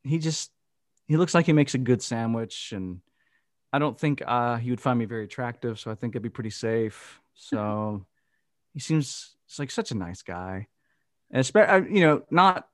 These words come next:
Speaker 1: not Vince Vaughn, Norman Bates. We're talking Anthony Perkins, Norman Bates, of course. It has to be, yeah, our original.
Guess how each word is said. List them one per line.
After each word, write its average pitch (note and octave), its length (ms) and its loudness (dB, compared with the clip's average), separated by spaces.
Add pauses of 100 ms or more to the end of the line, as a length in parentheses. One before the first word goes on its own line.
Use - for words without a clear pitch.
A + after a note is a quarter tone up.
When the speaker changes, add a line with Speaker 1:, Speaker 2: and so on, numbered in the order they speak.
(320)
Speaker 1:
not E3+ 220 2
Vince C#3 260 2
Vaughn, A2+ 280 0
Norman G#2 320 -6
Bates. G2 240 -6
We're B2 80 -12
talking C3+ 240 -4
Anthony A2+ 260 -6
Perkins, F2 400 -10
Norman D2+ 220 -12
Bates, C#2+ 220 -16
of - 60 -20
course. F2 260 -12
It G#2 40 -10
has G#2 180 -12
to F#2+ 80 -18
be, F#2+ 340 -8 (420)
yeah, F#2+ 180 -10
our F2 140 -8
original. F#2 440 -12